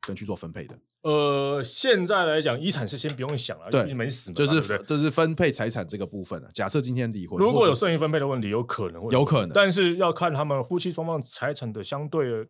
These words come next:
Speaker 2: 差额是多少。再来就是我刚刚讲的，因为毕竟他的确没有对家庭有贡献，
Speaker 1: 是。
Speaker 2: 再怎么看都没有嘛。
Speaker 1: 对。
Speaker 2: 对这个我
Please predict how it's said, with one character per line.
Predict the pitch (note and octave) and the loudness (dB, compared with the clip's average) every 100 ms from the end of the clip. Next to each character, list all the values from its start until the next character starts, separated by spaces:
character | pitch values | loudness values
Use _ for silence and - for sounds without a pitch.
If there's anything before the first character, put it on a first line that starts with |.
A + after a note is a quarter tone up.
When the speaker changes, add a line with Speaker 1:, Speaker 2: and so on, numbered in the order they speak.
| - | -8
Speaker 2:
差 | - C#3+ | -2 0
额 | A#2 G#2+ | 0 -6
是 | |
多 | A2 G#2 | -6 -6
少。 | F#2+ E2+ _ _ _ _ - | -6 -10 _ _ _ _ 2
再 | E3+ | 4
来 | D#3+ | 4
就 | |
是 | E3+ E3 | 2 -2
我 | C#3 B2 | -4 -2
刚 | D#3+ | 0
刚 | D#3+ | -2
讲 | D#3 G#2 F2+ | -2 -6 -6
的， | F#2 - | -12 -6
因 | F3 | -4
为 | |
毕 | F3 - A3 E3+ | -4 -2 2 2
竟 | E3+ | 0
他 | C#3 D3 - | -2 -6 -8
的 | D3+ | -4
确 | F#3 D#3 | -2 -2
没 | C3+ | -2
有 | A#2 | -4
对 | B2+ | -2
家 | A2+ | -4
庭 | G#2+ | -4
有 | |
贡 | F2+ F#2 | -8 -8
献， | F2+ - _ | -10 -10 _
Speaker 1:
是。 | - G#2 - _ _ | -8 -8 -8 _ _
Speaker 2:
再 | F#3 | -2
怎 | B2+ | 0
么 | A2 | -4
看 | C3+ | -4
都 | A#2+ | -4
没 | G2+ | -4
有 | G2+ | -8
嘛。 | - _ _ _ _ | -10 _ _ _ _
Speaker 1:
对。 | C3+ - | -4 0
Speaker 2:
对 | F3 | 0
这 | E3 | 2
个 | D#3 | 2
我 | C3 A2+ | 0 0